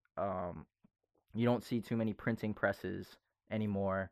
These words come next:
because we have the printer. And right, like, at that point, that was just technology making itself obsolete. But right now, with A I and maybe trying to make these monkeys smarter and whatever other ways to make things that can make decisions on their own,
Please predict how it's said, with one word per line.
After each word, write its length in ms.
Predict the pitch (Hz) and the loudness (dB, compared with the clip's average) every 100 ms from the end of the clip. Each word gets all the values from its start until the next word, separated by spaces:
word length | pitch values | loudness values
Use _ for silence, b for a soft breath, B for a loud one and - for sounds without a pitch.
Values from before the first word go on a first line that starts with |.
| _ - | _ -4
because 220 | 104 95 | -4 -2
we 100 | 98 | -2
have 180 | 98 92 | -2 -4
the 60 | |
printer. 500 | - 98 90 82 92 - b b b _ | -4 -6 -4 -6 -8 -12 b b b _
And 440 | 101 101 95 92 - _ _ | -2 -2 -2 -6 -10 _ _
right, 240 | 107 98 - _ | -2 -2 -2 _
like, 220 | 110 101 | -6 -4
at 160 | 90 98 | -2 2
that 200 | 123 131 | 2 4
point, 240 | 123 110 | 2 4
that 100 | 107 | 4
was 140 | 104 101 | 4 2
just 180 | 101 - | -4 -4
technology 560 | 107 107 101 101 98 | -2 2 2 2 0
making 280 | 98 98 98 | -4 -4 -6
itself 280 | - 104 98 | 0 0 2
obsolete. 540 | 98 - 101 98 92 | 0 0 -2 -2 -4
But 220 | - 95 110 | -4 -4 0
right 240 | 107 101 | 0 2
now, 640 | 107 127 135 117 107 107 - | 4 4 6 6 4 2 -2
with 180 | 107 92 | -2 0
A 220 | 95 98 | -2 2
I 460 | 113 113 104 104 110 b b b b b - | 6 6 6 2 -2 b b b b b -4
and 340 | 107 101 98 101 | -2 0 0 -2
maybe 220 | 104 101 | -2 0
trying 180 | 113 104 | 2 2
to 60 | |
make 160 | 104 101 | 2 -2
these 160 | 98 | -2
monkeys 360 | 107 110 110 104 | 2 2 0 -6
smarter 400 | - 107 101 98 | -2 0 2 0
and 120 | 98 | 0
whatever 400 | 101 104 101 98 - | 0 0 0 -4 0
other 520 | 110 107 104 101 - | 0 2 0 0 -2
ways 460 | 113 110 107 104 - - | 0 2 2 2 -2 -4
to 80 | |
make 300 | 107 101 98 - _ | -2 -2 -4 -16 _
things 340 | 127 120 117 107 | 4 4 2 2
that 120 | 101 | 0
can 160 | - 101 | 2 0
make 160 | 101 | -2
decisions 480 | - 101 107 101 101 | -4 -2 -2 0 -2
on 140 | 98 95 | -2 -4
their 140 | - | -6
own, 460 | - 135 127 117 | 0 2 2 2